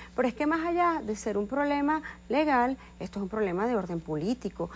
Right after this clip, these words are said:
Se está cercenando la libertad de expresión. Nosotros nos preguntamos por qué hay otras emisoras de radio que están en circunstancias similares,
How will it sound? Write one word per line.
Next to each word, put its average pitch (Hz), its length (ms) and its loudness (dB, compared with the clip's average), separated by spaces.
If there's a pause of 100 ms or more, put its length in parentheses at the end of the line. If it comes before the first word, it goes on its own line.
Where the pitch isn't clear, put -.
(120)
Se - 120 -2
está 202 360 2
cercenando 247 800 0
la 339 80 2
libertad 190 380 0
de 185 60 0
expresión. 247 520 -2 (280)
Nosotros 220 360 -2
nos 285 120 -2
preguntamos 247 560 2
por 294 220 0
qué 269 240 2 (320)
hay 233 200 4
otras 269 280 0
emisoras 254 440 0
de 285 100 0
radio 226 520 2 (540)
que 254 80 6
están 220 300 4
en 240 100 4
circunstancias 262 640 0
similares, 233 680 4